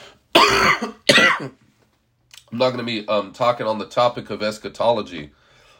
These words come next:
which is the, the topic of end times. But let me just say this.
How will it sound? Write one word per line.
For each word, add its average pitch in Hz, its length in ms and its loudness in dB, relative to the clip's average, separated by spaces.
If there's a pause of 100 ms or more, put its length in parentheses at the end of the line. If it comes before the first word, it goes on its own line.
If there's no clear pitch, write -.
(360)
which 107 260 -4
is 95 260 -6
the, 98 200 -2
the - 180 -8
topic 107 460 2
of 98 100 -4
end 98 180 -2
times. 98 460 2 (2000)
But 131 260 8
let 147 140 4
me 170 120 0
just 147 240 0
say 131 160 4
this. 123 480 2